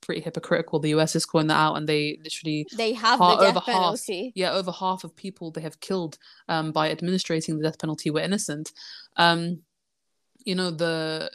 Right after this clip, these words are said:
Speaker 1: they only actually, um, Iranian authorities only sentenced one person who set a government building alight to the death penalty, and it wasn't in fact fifteen thousand,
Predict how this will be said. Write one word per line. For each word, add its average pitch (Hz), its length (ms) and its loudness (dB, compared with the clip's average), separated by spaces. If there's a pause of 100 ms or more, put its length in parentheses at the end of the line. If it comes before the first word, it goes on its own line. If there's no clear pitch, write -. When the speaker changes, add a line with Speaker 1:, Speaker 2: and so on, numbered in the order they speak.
(120)
Speaker 1:
they 175 200 0
only 185 360 -2
actually, 160 720 -4
um, 156 340 -8
Iranian 165 280 -2
authorities 160 400 -2
only 165 160 -2
sentenced 165 400 -2
one 160 140 2
person 156 340 0
who 151 80 -4
set - 200 2
a 170 60 -2
government 160 400 -2
building 160 300 0
alight 156 420 -2 (280)
to 170 100 -2
the 151 60 -2
death 160 180 -2
penalty, 160 260 -2
and 160 80 0
it 160 60 0
wasn't 165 240 2
in 156 80 -6
fact - 280 -2
fifteen 156 340 -2
thousand, 160 500 4